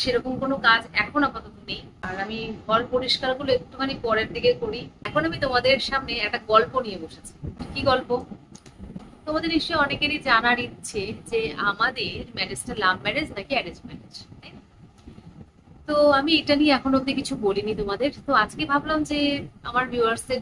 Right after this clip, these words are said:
জানাই উচিত, এটা এমন কিছু হাতে করা ব্যাপার নয় যে আমি আমার ভিউয়ার্সদের বলতে পারবো না। আহ,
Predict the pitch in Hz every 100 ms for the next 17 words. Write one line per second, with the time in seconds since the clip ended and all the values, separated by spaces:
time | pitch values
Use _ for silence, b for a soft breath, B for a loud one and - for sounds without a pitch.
0 | 214 180 190 262 269 - 240 - - 226
1 | 196 214 220 240 - 277 269 B B -
2 | 208 247 247 247 208 - 233 247 226 214
3 | 214 208 202 208 - 190 180 254 214 -
4 | - 156 147 - - - - - - B
5 | B B B B B - - - - 220
6 | 220 220